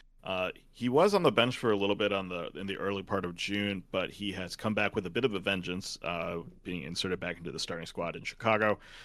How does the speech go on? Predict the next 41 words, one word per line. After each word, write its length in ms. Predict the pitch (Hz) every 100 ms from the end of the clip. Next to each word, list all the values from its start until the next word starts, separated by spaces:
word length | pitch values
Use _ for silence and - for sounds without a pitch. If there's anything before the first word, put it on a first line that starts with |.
| -
He 100 | -
hit 140 | 113 180
his 100 | 196
twelfth 240 | 143 143
homer 220 | 147 147
of 100 | 113
the 80 | 95
year 160 | 90 110
on 140 | 87
Friday, 480 | - 95 98 110 110
and 140 | 73 92
now 140 | 98
impressively 640 | 90 - 120 - 98 98
is 220 | 78 90 -
third 420 | 110 107 107 -
in 120 | 98
the 60 | 92
majors 340 | 87 95 90
in 80 | 80
slugging 320 | - 98 110
percentage, 460 | 113 - 139 156 - - - - -
uh, 220 | 92 90
with 140 | 90 90
a 60 |
six 300 | - 90 -
thirty-four 800 | - 87 85 - - 76 82 60 -
percentage 480 | 80 - 80 76 -
there. 200 | 82 69
So 280 | - 90 - - - - -
really 180 | 123 135
solid 340 | - 131 113
numbers. 460 | 113 113 120 113 -
Mind 300 | 110 156 160
you, 100 | 151
he's 200 | 117 110
only 160 | 147
played 240 | - 120 123
in 100 | 107
thirty-four 400 | 110 117 - 98
games, 360 | 90 101 127
so 320 | - 104 95